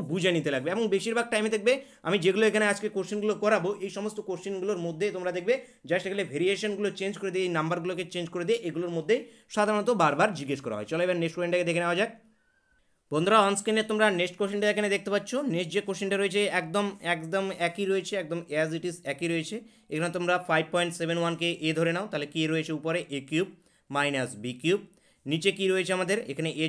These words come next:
যদি ধরে নিই, তাহলে প্রথমে কি রয়েছে? এ স্কয়ার প্লাস এখানে এ বি রয়েছে,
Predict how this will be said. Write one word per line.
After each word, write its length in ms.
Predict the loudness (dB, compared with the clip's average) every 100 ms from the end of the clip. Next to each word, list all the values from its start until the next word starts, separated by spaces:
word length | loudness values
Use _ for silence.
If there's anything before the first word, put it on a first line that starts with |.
| 0
যদি 100 | 0
ধরে 120 | 0 -2
নিই, 100 | -2
তাহলে 140 | -2 -2
প্রথমে 220 | -4 -6 -2
কি 60 | 0
রয়েছে? 200 | 0 -2 -6 -4
এ 20 | -4
স্কয়ার 240 | 0 0 0 -6 _ _ _
প্লাস 260 | 6 6 6 -2
এখানে 180 | -4 -4 0 2
এ 40 | 2
বি 100 | 2
রয়েছে, 340 | 2 2 0